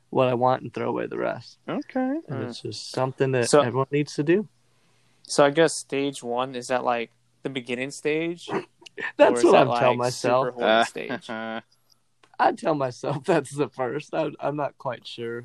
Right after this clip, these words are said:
Speaker 1: I don't know the
Speaker 3: Okay.
Speaker 1: hoarder scale, but
Speaker 3: I just didn't know the stages of hoarding, so I was just
Speaker 2: Oh, come on,
Speaker 3: concerned
Speaker 2: man. You
Speaker 3: for
Speaker 2: haven't,
Speaker 3: a second.
Speaker 2: you don't subscribe to Hoarders Weekly?
Speaker 3: I actually watched a show on hoarding on Netflix, but we're not gonna get into that right now.
Speaker 1: <laughs> Oh, yeah. I, it,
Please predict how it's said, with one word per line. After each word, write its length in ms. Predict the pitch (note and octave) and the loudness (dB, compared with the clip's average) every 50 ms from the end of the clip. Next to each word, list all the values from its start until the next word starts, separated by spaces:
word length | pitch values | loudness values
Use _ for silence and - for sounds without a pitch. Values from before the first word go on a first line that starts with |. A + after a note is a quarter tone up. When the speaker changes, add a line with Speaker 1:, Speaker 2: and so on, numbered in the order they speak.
| A#2+ - | -12 -10
Speaker 1:
I 80 | C3+ B2+ | -10 -8
don't 160 | C3 B2+ - | -8 -8 -10
know 140 | B2+ B2+ A#2+ | -12 -12 -10
the 60 | A#2 - B3 | -6 -4 -4
Speaker 3:
Okay. 40 | B3+ | -2
Speaker 1:
hoarder 280 | C3 A#2+ A#2+ A#2+ A#2 A#2 | -2 -2 -2 -4 -6 -8
scale, 500 | - - - - B2+ B2 B2+ B2 B2 B2 - | -10 -10 -6 -4 -2 -2 -2 -2 -4 -4 -6
but 260 | C3 - - - - - - | -8 -8 -6 -8 -8 -6 -2
Speaker 3:
I 100 | - B3+ | 0 0
just 180 | D4+ B3+ E3+ D3 | 0 0 0 2
didn't 200 | - D#3+ D#3 C#3+ | 4 4 4 6
know 140 | C#3+ C3+ C3+ | 6 6 6
the 100 | C3 A#2+ | 6 4
stages 540 | - - - - C3+ C3 C#3 C#3 C#3+ C3 C3+ | 0 -2 -4 -2 0 0 0 0 -2 -2 -4
of 100 | C3 - | -4 -2
hoarding, 400 | - C#3+ C#3 C#3 C#3+ C3 B2+ C3 | -2 -2 -2 -2 -2 -6 -10 -12
so 140 | - - C3+ | -8 -4 0
I 160 | C3+ C#3+ D3+ | 2 2 2
was 120 | D#3 D3 | 0 0
just 320 | - - - - - - _ _ _ _ _ _ - | 0 0 0 0 -2 -8 _ _ _ _ _ _ -4
Speaker 2:
Oh, 60 | - D#3 D3+ | -2 -2 -2
come 140 | D3 - C4 | 0 0 0
on, 120 | A#3+ D#3 | 2 2
Speaker 3:
concerned 80 | B2 A2 | 2 0
Speaker 2:
man. 200 | A2 B2 D3 D#3+ | 0 -2 -2 -2
You 100 | E3 D#3 | -2 0
Speaker 3:
for 60 | D#3+ | 0
Speaker 2:
haven't, 240 | D#3 D#3 D#3 C#3+ C3 | 0 0 0 -2 -2
Speaker 3:
a 40 | B2+ | 0
second. 360 | - D3 C#3 - C#3+ C#3 C#3 - | 0 0 0 0 -4 -8 -6 -4
Speaker 2:
you 100 | D3+ D#3 | -2 -2
don't 180 | E3 E3+ F3 - | 0 -2 -4 -4
subscribe 520 | - E3 D#3 - - D3+ C#3 C#3+ D3 - | -8 -10 -8 -2 0 2 2 2 2 0
to 100 | - D3+ | -2 -4
Hoarders 420 | C#3+ D3 C#3+ C#3+ D3 D3+ D3+ C#3+ - | -2 0 0 -2 -2 -4 -8 -8 -6
Weekly? 400 | C3+ C#3 C#3 - E3+ E3+ F3+ F#3+ C#4+ A#3 - _ _ - - - - - - - _ _ _ _ _ - - _ _ _ - | -6 -6 -6 -4 -6 -6 -4 -4 -6 -8 -8 _ _ -20 -20 -20 -20 -20 -20 -20 _ _ _ _ _ -20 -20 _ _ _ 4
Speaker 3:
I 160 | D#3 D#3+ E3 | 6 6 6
actually 300 | F#3 A3 - - F3+ E3 | 6 4 2 2 2 4
watched 280 | D3 D3 C#3+ C#3+ C#3+ | 6 6 6 6 4
a 40 | B2 | -2
show 220 | A#2 - B2+ A#2+ B2 | -2 2 4 6 6
on 80 | B2 A#2 | 4 4
hoarding 300 | B2 B2 B2 B2 A#2+ A#2 | 4 4 4 4 4 2
on 120 | A#2 A2+ | 2 2
Netflix, 340 | A#2 B2 - - C#3+ - - - | 0 -2 -4 -4 -6 -6 -4 -2
but 100 | C#3 C#3 | 0 2
we're 100 | D3 F3 | 4 4
not 140 | E3+ D3+ - | 4 4 2
gonna 120 | A#2 A#2 | -2 -10
get 160 | A#2+ B2+ B2+ | -8 -8 -8
into 160 | C3+ C3+ C#3+ C#3+ | -8 -8 -6 -2
that 220 | - - - - | -2 -2 -2 -2
right 160 | - F3 D#3+ | -2 -4 -2
now. 320 | D#3 - D3 C#3+ B2+ A#2+ A2+ | 2 4 4 4 4 4 2
Speaker 1:
<laughs> 60 | - D#3+ | 0 0
Oh, 100 | - G#3 | 0 2
yeah. 340 | D3 C#3+ C3+ B2+ B2 B2 B2 - | 4 4 6 6 4 4 2 0
I, 180 | - C3+ C#3 C#3 - | 2 2 2 2 2
it, 500 | C#3+ C#3+ - - C#3+ C3 - G3+ - | -2 -4 -2 -4 -2 2 2 2 2